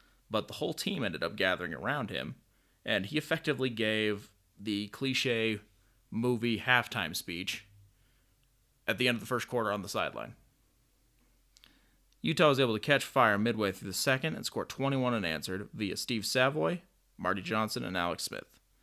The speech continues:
The le-, they led twenty-one to fourteen at halftime. Utah scored two more times before Air Force scored again, meaning that Utah allowed fourteen unanswered points, then scored thirty-five unanswered of their own,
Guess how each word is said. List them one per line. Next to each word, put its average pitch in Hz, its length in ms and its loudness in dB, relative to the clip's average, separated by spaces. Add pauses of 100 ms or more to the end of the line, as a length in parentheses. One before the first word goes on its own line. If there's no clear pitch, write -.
(460)
The 107 140 -2
le-, 127 360 0 (100)
they 120 180 4
led 139 520 4 (160)
twenty-one 123 400 2
to 104 40 -2
fourteen 131 440 0
at - 60 -4
halftime. 123 600 0 (300)
Utah 127 200 0
scored 107 280 -2
two 139 120 0
more 120 140 0
times 92 260 -4
before 90 300 -8
Air 156 140 6
Force 69 240 -4
scored - 220 -4
again, 60 260 -6 (520)
meaning 127 220 2
that 123 120 -2
Utah 120 440 0 (300)
allowed 143 600 0
fourteen 190 460 0
unanswered 90 460 -2
points, - 400 -6 (600)
then 143 240 0
scored 123 340 2
thirty-five 160 760 2
unanswered 80 400 0
of 85 100 -2
their 87 180 0
own, 127 360 2